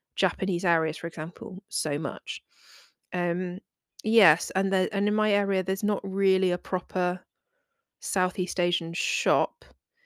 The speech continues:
within a couple of miles, I wouldn't say. There's, like, a little shop in the market, um, in the mall,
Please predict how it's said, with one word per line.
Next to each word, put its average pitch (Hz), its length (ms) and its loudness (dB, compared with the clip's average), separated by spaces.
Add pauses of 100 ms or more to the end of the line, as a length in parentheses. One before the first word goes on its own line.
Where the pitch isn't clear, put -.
(560)
within 180 360 0
a 165 60 -4
couple - 320 -8
of 170 60 -4
miles, 156 400 -6
I 151 100 -2
wouldn't 160 220 -6
say. 175 340 4
There's, 202 220 2
like, 180 160 0
a 185 60 0
little 180 240 2
shop - 300 -2
in 170 160 -2
the 170 60 -2
market, 170 1000 0 (720)
um, 175 300 -4
in 175 80 -4
the 175 60 -4
mall, 180 440 2